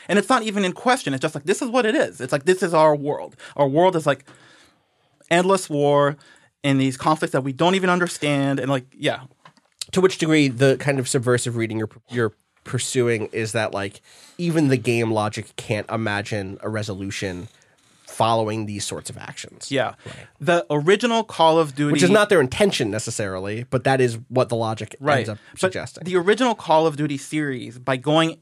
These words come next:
Speaker 1: to these, like, nonsensical, over-the-top
Speaker 2: Right.
Speaker 1: imaginations about, like, how the Forever War will unfold, at least reached a conclusion. It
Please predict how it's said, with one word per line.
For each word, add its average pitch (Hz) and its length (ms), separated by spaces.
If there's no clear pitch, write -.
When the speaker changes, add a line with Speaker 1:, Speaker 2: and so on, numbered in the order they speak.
Speaker 1:
to 147 160
these, 127 320
like, 127 260
nonsensical, 147 1300
over-the-top 139 880
Speaker 2:
Right. 87 340
Speaker 1:
imaginations 139 580
about, 131 240
like, 131 300
how 139 420
the 139 300
Forever 143 340
War 143 160
will 147 120
unfold, 143 500
at 160 100
least 269 300
reached 175 280
a 156 60
conclusion. 180 720
It 139 180